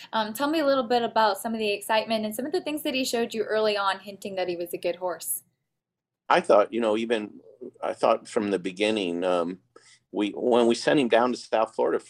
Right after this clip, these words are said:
Speaker 2: for his first start, uh, it was to run him, try to win a race, and then I had initially had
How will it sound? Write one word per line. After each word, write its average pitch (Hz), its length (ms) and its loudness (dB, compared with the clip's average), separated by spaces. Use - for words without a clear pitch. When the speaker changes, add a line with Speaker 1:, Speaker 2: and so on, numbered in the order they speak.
Speaker 2:
for 92 100 -4
his - 100 -12
first - 360 -4
start, - 400 0
uh, 123 120 0
it 117 120 2
was - 260 -4
to 113 140 4
run 104 200 6
him, 117 340 2
try 104 200 4
to 110 80 4
win 107 180 0
a 101 60 0
race, 120 400 0
and 104 100 -8
then 117 120 -4
I 113 140 0
had 101 180 -2
initially 110 460 -2
had 92 120 0